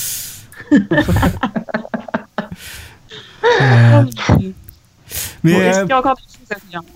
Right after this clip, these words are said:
Speaker 2: ju-, juste un, pour moi, The, The Hundred a, a, hum, en fait, a, a, oui, comme tu dis, a récupéré plein de petits trucs à droite à gauche pour en faire un, un tout. Euh, je pense qu'il n'y aura pas d'autres séries dans le même genre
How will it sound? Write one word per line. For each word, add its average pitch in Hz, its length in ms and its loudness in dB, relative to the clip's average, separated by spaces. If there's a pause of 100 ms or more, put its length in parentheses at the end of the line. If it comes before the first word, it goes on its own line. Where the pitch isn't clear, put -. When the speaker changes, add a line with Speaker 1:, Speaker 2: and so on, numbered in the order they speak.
(120)
Speaker 2:
ju-, 156 300 0
juste 151 220 2
un, 160 460 0 (360)
pour 156 120 0
moi, 175 420 2
The, 127 280 -2
The 135 260 0
Hundred 143 380 2
a, 127 200 4
a, 120 380 2
hum, 113 360 2 (1000)
en 127 120 0
fait, 131 220 -2 (520)
a, 131 460 0
a, 123 60 6
oui, 143 140 4
comme 131 140 2
tu 127 120 -4
dis, 131 160 2
a 117 80 6
récupéré 117 420 2
plein 139 180 0
de 143 60 0 (400)
petits 135 220 0
trucs 135 200 0
à 127 100 2
droite 117 200 2
à 120 60 4
gauche 123 220 2
pour 120 120 -2
en 113 60 4
faire 117 320 0
un, 117 440 4
un 120 100 4
tout. 196 260 -2 (720)
Euh, 113 460 0 (320)
je - 100 -10
pense 180 200 -2
qu'il 139 120 0
n'y 127 60 4
aura 117 180 4 (160)
pas 202 140 0
d'autres 185 500 -2
séries 147 420 0
dans 143 120 2
le 123 80 4
même 120 180 6
genre 147 400 -2